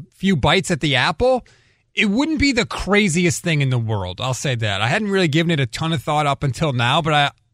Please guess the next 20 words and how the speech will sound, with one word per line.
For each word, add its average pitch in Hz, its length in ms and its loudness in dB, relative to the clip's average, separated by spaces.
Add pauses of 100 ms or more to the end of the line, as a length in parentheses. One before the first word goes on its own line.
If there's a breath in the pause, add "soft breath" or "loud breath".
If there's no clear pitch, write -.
(480)
I 202 140 2
could - 160 0
understand 240 560 2
a 180 60 4
world 165 340 4
where 151 160 2
they 131 140 2
tried 170 520 0
it. 269 220 0 (280)
I 175 100 2
don't 180 140 2
think 160 180 0
they 139 120 2
will, 117 280 0
though, 107 120 0
even 156 220 2
if 135 100 0
he 143 100 2
was 120 280 0
interested. - 480 -8